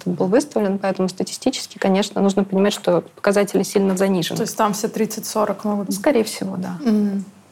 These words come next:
Speaker 2: А от возраста это как-то зависит вообще?
Speaker 1: А, смотри,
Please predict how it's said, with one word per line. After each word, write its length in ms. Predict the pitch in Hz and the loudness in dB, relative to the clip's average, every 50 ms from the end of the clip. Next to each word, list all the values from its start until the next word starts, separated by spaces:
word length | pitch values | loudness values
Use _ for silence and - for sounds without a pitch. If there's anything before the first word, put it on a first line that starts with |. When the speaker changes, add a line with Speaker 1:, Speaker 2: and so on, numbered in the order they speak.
| - - - - | -20 -12 -4 0
Speaker 2:
А 100 | - 226 | 0 2
от 120 | 240 240 | 2 4
возраста 460 | 233 247 240 220 233 220 202 - - 208 | 4 4 4 4 4 0 0 -2 -2 -4
это 100 | 208 208 | -2 0
как-то 260 | - 214 208 214 214 | -2 -2 -2 -2 -2
зависит 560 | 202 196 208 208 247 339 359 - - 226 - - | 0 0 2 2 2 0 -2 -2 -4 -6 -4 -6
вообще? 380 | 190 185 - - 196 196 180 - - - - - - - - - - - - - - - - - - - - - - - - - - - | -8 -8 -6 -6 -4 -4 -4 -6 -10 -18 -20 -20 -20 -20 -20 -20 -20 -20 -20 -20 -20 -18 -14 -14 -14 -14 -16 -18 -18 -20 -20 -20 -12 -4
Speaker 1:
А, 260 | - - 214 214 220 220 | 0 2 4 4 4 2
смотри, 500 | 220 - - 240 240 240 - 190 156 160 | 2 2 2 2 2 2 2 0 0 -2